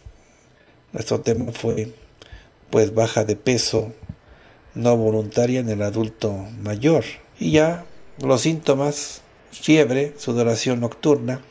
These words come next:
dolor de huesos, dificultad para respirar,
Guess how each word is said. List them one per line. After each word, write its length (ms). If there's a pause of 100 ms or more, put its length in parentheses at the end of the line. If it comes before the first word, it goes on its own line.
dolor 340
de 80
huesos, 680 (1000)
dificultad 640
para 180
respirar, 580